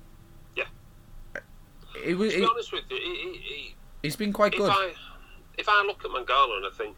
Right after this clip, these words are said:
Speaker 1: right, as a defend-, as a defender, if you say, "Look, you need to go and sit on this man, or you need to do this job," there's, there's no issues with that. He can do that. You know, he had Zlatan,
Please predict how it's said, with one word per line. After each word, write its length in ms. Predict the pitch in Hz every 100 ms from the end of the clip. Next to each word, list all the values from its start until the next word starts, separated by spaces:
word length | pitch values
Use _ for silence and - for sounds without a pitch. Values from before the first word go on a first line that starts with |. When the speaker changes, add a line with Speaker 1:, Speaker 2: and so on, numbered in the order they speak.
| - - -
Speaker 1:
right, 180 | 113 104
as 120 | 101 -
a 40 |
defend-, 420 | 131 123 160 147 143 - 113
as 120 | -
a 40 | -
defender, 680 | 139 131 - 147 143 101 78 - - - - -
if 140 | - 120
you 80 | 113
say, 300 | - 120 117 107
"Look, 160 | 107 107
you 120 | 123
need 140 | 135 127
to 80 | 110
go 120 | 113
and 80 | 107
sit 200 | - 127
on 180 | 107 107
this 180 | 98
man, 120 | 92 82
or 40 |
you 180 | 85 113
need 100 | 123
to 100 | -
do 240 | 92 117 101
this 180 | 107 -
job," 360 | - 110 85 - - - - - - - - - - - - -
there's, 140 | - - - -
there's 220 | 127 -
no 180 | 185 165
issues 360 | 185 - 175 -
with 120 | -
that. 180 | 82 76 - -
He 100 | 143
can 220 | 147 151 120
do 260 | - 127 139
that. 220 | 110 78 -
You 80 | 113
know, 140 | 113
he 140 | 120 131
had 160 | 113
Zlatan, 680 | - 127 131 - 123 117